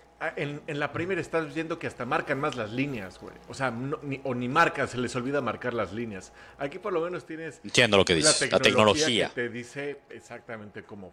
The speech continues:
Speaker 1: fue, güey. Eso
Speaker 2: Está bien
Speaker 1: a mí me
Speaker 2: eso.
Speaker 1: da más paz.
Speaker 2: Da más paz. También es algo y, y que entiendo que iba a analizar la fifa.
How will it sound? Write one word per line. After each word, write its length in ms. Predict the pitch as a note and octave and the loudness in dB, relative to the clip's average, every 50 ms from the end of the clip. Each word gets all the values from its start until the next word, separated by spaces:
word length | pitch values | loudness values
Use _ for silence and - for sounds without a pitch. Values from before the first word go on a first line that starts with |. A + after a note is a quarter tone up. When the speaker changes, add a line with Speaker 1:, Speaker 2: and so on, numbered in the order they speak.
| _ | _
Speaker 1:
fue, 120 | - A#2 G#2 F#2+ | -12 -12 -12 -12
güey. 300 | D#2+ E2 F2 G2+ B2 C3+ | -12 -14 -14 -12 -10 -10
Eso 180 | B2+ - - | -10 -6 -4
Speaker 2:
Está 180 | D#3+ - - F3+ | 0 4 6 8
bien 120 | G3 F3 D3+ | 8 8 8
Speaker 1:
a 40 | D3 | 8
mí 0 | |
me 20 | B2 | 8
Speaker 2:
eso. 220 | - - B2+ C3+ F#3 | 8 8 8 8 6
Speaker 1:
da 60 | B3+ | 6
más 140 | C#4 - - - - | 0 -6 -14 -16 -16
paz. 140 | - F#2+ - - - _ _ _ _ _ _ _ _ _ _ _ - - | -16 -18 -18 -20 -20 _ _ _ _ _ _ _ _ _ _ _ 0 4
Speaker 2:
Da 100 | - A#2+ | 6 6
más 180 | C#3 D3 B2+ - | 8 6 6 6
paz. 560 | - A#2+ C3 F3 A#3 A#3+ - - - - - _ _ _ _ | 6 6 6 6 6 2 0 0 -2 -2 -6 _ _ _ _
También 240 | - G#2 A2+ B2 B2+ | -8 -4 -4 -2 -2
es 100 | A#2+ - | -2 -2
algo 220 | C3 A#2 B2 B2 - | -2 -2 -2 -2 -2
y, 360 | - G#2 F#2 F#2+ F#2+ - - | -4 -6 -8 -8 -8 -12 -14
y 40 | F2+ | -12
que 100 | - - | -10 -8
entiendo 500 | F#2 F2 - G#2 G#2+ A2 A2+ A2+ A#2 G#2+ | -8 -6 -2 -2 0 0 2 2 0 0
que 160 | - - G2 F2 | 0 0 -2 0
iba 200 | F2 F#2 G2+ G#2+ | 0 0 0 0
a 40 | G#2+ | 0
analizar 420 | G2 F2 E2+ E2 - - G#2+ G#2 G2+ | 0 -2 -2 -2 -2 -2 -2 -2 -2
la 100 | F#2+ - | -2 -4
fifa. 400 | - G2 F#2+ - A2+ A#2+ C#3+ | -4 -6 -6 -6 -6 -6 -6